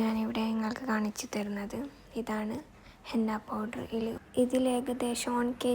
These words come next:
ജിയോളം പൗഡർ ഉണ്ട്. ഇത് രാജസ്ഥാനി ഹെന്ന പൗഡറാണ്, അതുകൊണ്ട് ഇതിന്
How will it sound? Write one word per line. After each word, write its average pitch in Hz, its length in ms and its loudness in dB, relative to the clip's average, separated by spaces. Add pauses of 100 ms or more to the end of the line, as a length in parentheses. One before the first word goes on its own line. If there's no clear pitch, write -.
ജിയോളം 226 400 -2
പൗഡർ 226 340 -2
ഉണ്ട്. 226 180 -4 (600)
ഇത് 247 140 2 (100)
രാജസ്ഥാനി 233 800 2
ഹെന്ന 208 280 -2 (120)
പൗഡറാണ്, 202 580 -4 (400)
അതുകൊണ്ട് 226 480 -4 (360)
ഇതിന് 233 300 -4